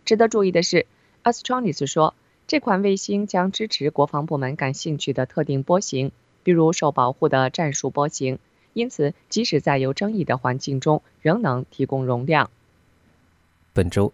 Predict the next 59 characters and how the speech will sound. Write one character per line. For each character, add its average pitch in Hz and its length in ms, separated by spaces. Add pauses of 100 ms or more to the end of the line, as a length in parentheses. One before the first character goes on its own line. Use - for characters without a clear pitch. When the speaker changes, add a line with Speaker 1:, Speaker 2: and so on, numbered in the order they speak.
(180)
Speaker 2:
德 143 80
克 147 100
萨 143 220
斯 135 160
州 139 180
的 113 100
学 98 240
生 107 320
将 135 220
参 135 180
加 127 160
他 123 160
们 123 140
州 123 160
的 104 160
标 139 240
准 80 180
化 98 160
考 - 240
试 87 320
star。 - 460 (640)
德 135 140
州 160 160
教 151 180
育 117 100
局 104 240
将 131 200
采 87 180
用 98 180
一 120 60
种 85 260
利 131 100
用 101 160
人 87 180
工 131 180
智 139 140
能 90 180
的 85 160
自 - 220
动 110 200
评 92 280
分 110 180
引 82 160
擎， 78 320 (320)
取 107 220
代 147 120
本 92 200
次 - 180
考 - 220
试 - 160
的 95 100
大 123 180
部 101 160
分 82 220
人 85 180
工 131 160
评 87 220
分 92 180
员。 73 260